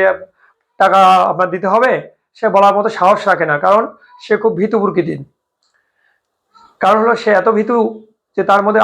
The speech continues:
আশঙ্কা কাজ করে বেশি। এই সকল জিনিসগুলো আপনি খেয়াল রাখবেন। খুবই লাজুক, খুবই ভদ্র, মানে লাজুক ভদ্রবোধে এর মধ্যে ভদ্রতাও আছে। অত খিটখিটে হলে বাইরের লোকের সাথে অত খারাপ ব্যবহার করে না, সে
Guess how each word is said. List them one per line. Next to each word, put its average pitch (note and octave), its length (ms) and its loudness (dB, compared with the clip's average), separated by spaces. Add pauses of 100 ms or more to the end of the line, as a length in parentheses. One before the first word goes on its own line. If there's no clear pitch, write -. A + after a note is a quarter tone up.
আশঙ্কা G#3+ 400 -2
কাজ F3+ 160 -2
করে F3+ 180 0
বেশি। D3+ 200 -8 (500)
এই G#3 140 2
সকল G#3+ 220 2
জিনিসগুলো G3+ 300 -2
আপনি G#3 160 -2
খেয়াল F#3+ 180 2
রাখবেন। D3+ 280 0 (540)
খুবই A3 180 0
লাজুক, G3+ 300 2 (340)
খুবই G#3+ 220 -2
ভদ্র, F#3 220 2 (680)
মানে F3 180 -2
লাজুক A3+ 240 0 (120)
ভদ্রবোধে G#3+ 480 0
এর A3 80 0
মধ্যে G#3+ 180 -2
ভদ্রতাও G3+ 400 2
আছে। - 140 -6 (300)
অত G3+ 140 0
খিটখিটে A3 320 -4
হলে A3+ 140 -2
বাইরের G3+ 180 2
লোকের A3 160 -6
সাথে G#3+ 160 -4
অত - 120 -6
খারাপ F#3+ 160 -4
ব্যবহার G3+ 260 2
করে G3 160 2
না, G3 120 0
সে D3 100 -8